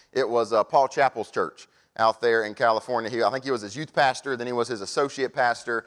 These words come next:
And Kerry, he told this in our class, he wrote this in a book, and I was listening to a podcast this week, and he shared this story again. Kerry was content being in California. I mean, it was a growing ministry. It was a large church. It financially took care of him and his three kids,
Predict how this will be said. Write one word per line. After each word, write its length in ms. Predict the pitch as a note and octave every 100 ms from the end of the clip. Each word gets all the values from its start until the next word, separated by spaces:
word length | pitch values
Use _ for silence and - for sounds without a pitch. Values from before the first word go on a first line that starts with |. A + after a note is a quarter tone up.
| - _ -
And 300 | C3 B2+ G#2+
Kerry, 440 | F#3+ A3 D#3+ F3+ D3
he 80 | C3
told 220 | D#3+ C#3
this 140 | C#3
in 60 | C#3
our 120 | A#2
class, 440 | - C#3+ C3 C3+
he 80 | -
wrote 180 | A#2 B2+
this 140 | A#2
in 80 | C3
a 60 | A2+
book, 360 | A#2 B2+ B2+
and 100 | A2+
I 40 | A2
was 80 | A2
listening 200 | A2 A#2
to 40 |
a 40 |
podcast 460 | G#2 C3 B2 B2 A2
this 120 | A2
week, 160 | A#2 A#2
and 80 | G2+
he 60 |
shared 260 | - A#2 A2
this 120 | G#2
story 280 | - A#2+ A2
again. 340 | G#2 A2 G#2+ - _ _ _ _
Kerry 360 | F#3 G#3 G3+
was 200 | F3+ E3+
content 680 | E3+ D#3+ D3 F#3+ F3 - - _ _ _ -
being 400 | C#3+ E3+ E3+ E3+
in 160 | C#3+ D3
California. 760 | D#3+ D3+ E3+ E3+ D#3+ D3+ E3+ E3+ -
I 80 |
mean, 160 | C3+ C3+
it 80 | C3
was 120 | B2
a 60 | B2
growing 420 | B2 D3+ F3 E3+
ministry. 480 | E3 E3 - F#3 G#3+ _ _ _
It 100 | C#3+
was 160 | D3 C3
a 60 |
large 480 | B2+ B2 C#3 F3 -
church. 560 | - F#3 G3+ - - - _ -
It 180 | B2+
financially 520 | - C3+ C#3+ D#3 F3 D3+
took 220 | D3+ -
care 200 | F3 E3
of 80 | C#3+
him 220 | D#3+ E3
and 60 |
his 120 | D3+ -
three 180 | E3
kids, 560 | D3+ D#3 E3 F#3 F3 -